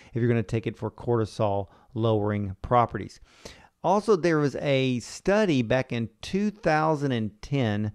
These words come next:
on, on the maitake mushroom. Uh, and a portion of that maitake mushroom, many of you may have seen, like, maitake D fraction. Well, there's another one called maitake S S S X fraction, which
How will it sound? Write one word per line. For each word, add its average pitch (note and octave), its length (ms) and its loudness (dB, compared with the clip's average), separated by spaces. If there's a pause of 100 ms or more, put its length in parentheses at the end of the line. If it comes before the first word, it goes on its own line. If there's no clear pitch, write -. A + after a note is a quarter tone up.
(400)
on, C#3 240 0 (240)
on C3+ 180 0
the C3 60 2
maitake F3 640 -4
mushroom. A2 640 -2 (600)
Uh, C3 300 4
and C#3+ 160 0
a C#3 100 4
portion G#3+ 460 2
of D3+ 60 2
that C#3 100 2
maitake B2+ 400 0
mushroom, A#2+ 400 0
many D#3+ 160 0
of F3+ 80 0
you D3 100 -2
may C3+ 140 0
have A#2 140 -2
seen, A#2 260 -2
like, A2 160 -2
maitake A2 640 -4
D A#2+ 200 -2
fraction. A2 560 -6
Well, A#2+ 140 -2
there's A#2 140 -2
another E3+ 340 2
one A3 140 0
called C3 320 0
maitake D#3 800 -4 (400)
S D#3 420 -2 (240)
S C3 540 -6 (340)
S D#3+ 380 -2 (180)
X - 540 -4 (260)
fraction, A#2 720 -2 (480)
which D#3+ 300 0